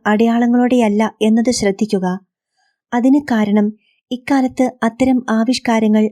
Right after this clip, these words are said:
ആവശ്യമോ ഉചിതമോ അല്ല എന്നതാണ്.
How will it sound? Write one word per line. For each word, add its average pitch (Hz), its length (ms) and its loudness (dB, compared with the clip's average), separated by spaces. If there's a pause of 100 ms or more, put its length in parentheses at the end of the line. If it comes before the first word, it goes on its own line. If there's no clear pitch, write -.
ആവശ്യമോ 240 720 0
ഉചിതമോ 247 600 -2
അല്ല 220 460 0
എന്നതാണ്. 202 540 0